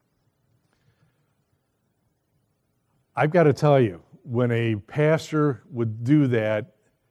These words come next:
anywhere we have gone in this country,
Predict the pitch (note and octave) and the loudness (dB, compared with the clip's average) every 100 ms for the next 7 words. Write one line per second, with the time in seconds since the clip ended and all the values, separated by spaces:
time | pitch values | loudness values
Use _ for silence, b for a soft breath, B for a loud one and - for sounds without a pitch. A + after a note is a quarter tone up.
0 | _ - D3+ E3+ D3+ D3+ D3+ D3 C#3 C#3 | _ 0 2 2 2 2 4 2 2 0
1 | B2 B2 B2+ A2 G#2 G#2 G2 _ _ _ | 0 0 0 0 -4 -10 -18 _ _ _
2 | B2 A#2 B2+ B2+ - C3+ A2+ - F#2+ F#2 | -6 -2 -2 -2 -2 -4 -4 -6 -12 -12